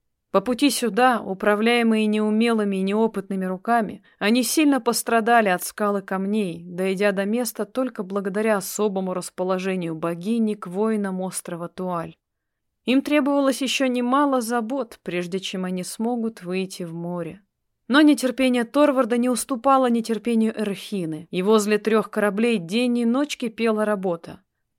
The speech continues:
Даже в полной темноте, при свете костров, туалы усердно чинили, конопатили, смолили, вбивали заклёпки и скобы. Торвард даже ночевать не ходил в дом четырёх копий,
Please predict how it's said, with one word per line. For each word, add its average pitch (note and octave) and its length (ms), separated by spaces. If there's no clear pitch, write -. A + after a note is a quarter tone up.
Даже E3+ 300
в - 120
полной A3 360
темноте, G3+ 640
при F#3 200
свете B3+ 400
костров, B3 760
туалы G3 400
усердно F#3 500
чинили, A3 680
конопатили, F#3 960
смолили, A3 840
вбивали B3+ 520
заклёпки A#3 680
и G#3+ 60
скобы. D#3+ 560
Торвард D4 440
даже C4+ 220
ночевать C4+ 600
не G3 100
ходил A#3+ 380
в G3 80
дом A3+ 260
четырёх A3 480
копий, E3 480